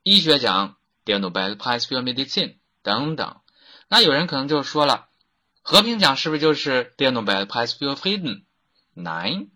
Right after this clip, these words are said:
man sagt der Friedensnobelpreis。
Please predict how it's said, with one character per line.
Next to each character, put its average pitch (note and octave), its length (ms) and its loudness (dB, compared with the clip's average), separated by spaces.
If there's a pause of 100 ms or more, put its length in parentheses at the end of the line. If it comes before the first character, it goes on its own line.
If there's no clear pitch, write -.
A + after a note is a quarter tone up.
(140)
man A2+ 160 -8
sagt C#3+ 380 -2 (180)
der D3 140 -2
Friedensnobelpreis。 G2+ 1300 -8